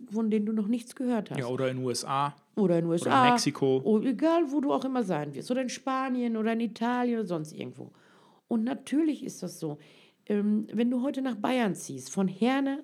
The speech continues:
Speaker 1: nach Bayern, so, zum Tegernsee, schöne Gegend, denkst du dir, da musst du auch da dich einbringen in deine Nachbarschaft, sonst bist du raus.
Speaker 2: Ja.
Speaker 1: Das ist einfach so.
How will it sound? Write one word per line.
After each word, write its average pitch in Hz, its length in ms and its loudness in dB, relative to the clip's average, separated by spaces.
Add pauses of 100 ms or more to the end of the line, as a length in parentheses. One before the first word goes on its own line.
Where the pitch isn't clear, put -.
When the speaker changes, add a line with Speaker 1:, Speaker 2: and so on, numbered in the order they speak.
Speaker 1:
nach 196 140 -4
Bayern, 120 320 -8 (460)
so, - 180 -16 (1000)
zum - 240 -8
Tegernsee, 110 500 -10 (600)
schöne 113 360 -2
Gegend, 208 440 2
denkst 185 240 -2
du 175 80 -4
dir, 151 180 -6 (320)
da 196 100 2
musst 202 540 2
du 294 200 -6
auch 208 360 -2 (180)
da 165 300 -2
dich - 340 -8
einbringen 190 580 0 (640)
in 208 240 2
deine 180 300 0
Nachbarschaft, 196 1080 -6 (600)
sonst 233 280 0
bist - 280 -8
du 302 40 0
raus. 302 580 -6 (160)
Speaker 2:
Ja. 127 80 -4
Speaker 1:
Das 247 180 -2
ist 302 160 -4
einfach 165 300 -4
so. - 360 -6